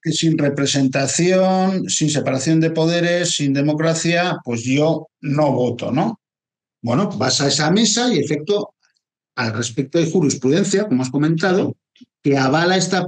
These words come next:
a-, acción como perfectamente legal. Hay dos sentencias, por ejemplo, de la Audiencia Provincial de Vizcaya,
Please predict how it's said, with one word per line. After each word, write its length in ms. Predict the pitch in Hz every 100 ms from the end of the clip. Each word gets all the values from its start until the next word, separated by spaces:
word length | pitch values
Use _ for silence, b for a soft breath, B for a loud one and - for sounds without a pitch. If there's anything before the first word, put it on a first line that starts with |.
| -
a-, 300 | 190 180 180
acción 360 | 160 - 202 208
como 260 | 202 160 117
perfectamente 720 | 127 - 180 170 147 127 117
legal. 440 | 113 139 139 - - _ _ -
Hay 320 | 123 131 -
dos 280 | 117 160 -
sentencias, 520 | 170 165 196 180 120
por 120 | 117
ejemplo, 260 | 117 165 165
de 60 | 117
la 40 |
Audiencia 280 | 123 135 156
Provincial 420 | 156 160 160 160
de 80 | 156
Vizcaya, 600 | 156 - 190 185 202